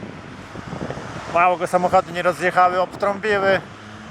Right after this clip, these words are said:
Dobiegł do autobusu, ale i tak już drzwi zamknięte były, kierowca go nie wpuścił. <laughs> Odjechał.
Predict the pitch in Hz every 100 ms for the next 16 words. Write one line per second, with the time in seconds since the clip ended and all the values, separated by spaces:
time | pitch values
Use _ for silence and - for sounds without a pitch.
0 | - - - 208 196 190 190 185 190 170
1 | 185 175 165 156 156 151 147 135 180 175
2 | 170 185 175 165 156 156 151 156 156 151
3 | 147 143 - 170 - 170 170 - - 165
4 | - - - - 180 151 151 135 147